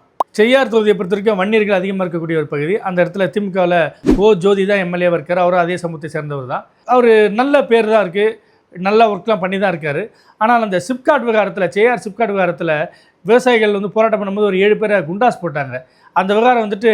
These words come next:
அந்த இடத்துல ஒரு பெரிய விவசாயிகள் மத்தியில ஒரு சின்ன அதிருப்தி ஏற்படுத்தியிருக்கு. அது கணிசமான அளவுக்கு இந்த தேர்தல்ல பிரதிபலிக்கவும் ஒரு வாய்ப்பு இருக்கு. அதிமுகவை பொறுத்த வரைக்கும் பார்த்தீங்கன்னா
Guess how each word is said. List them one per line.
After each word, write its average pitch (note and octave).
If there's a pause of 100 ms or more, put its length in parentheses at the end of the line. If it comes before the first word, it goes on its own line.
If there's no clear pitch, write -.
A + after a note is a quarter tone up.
அந்த E3+
இடத்துல F#3+
ஒரு E3+
பெரிய G3+ (260)
விவசாயிகள் G#3
மத்தியில F#3+ (460)
ஒரு F3+
சின்ன G#3+
அதிருப்தி F#3+
ஏற்படுத்தியிருக்கு. D#3+ (340)
அது G#3+
கணிசமான B3
அளவுக்கு G#3+
இந்த G3+
தேர்தல்ல G3 (460)
பிரதிபலிக்கவும் G#3
ஒரு F3
வாய்ப்பு E3
இருக்கு. C#3 (320)
அதிமுகவை B3
பொறுத்த G3+
வரைக்கும் G3
பார்த்தீங்கன்னா F#3+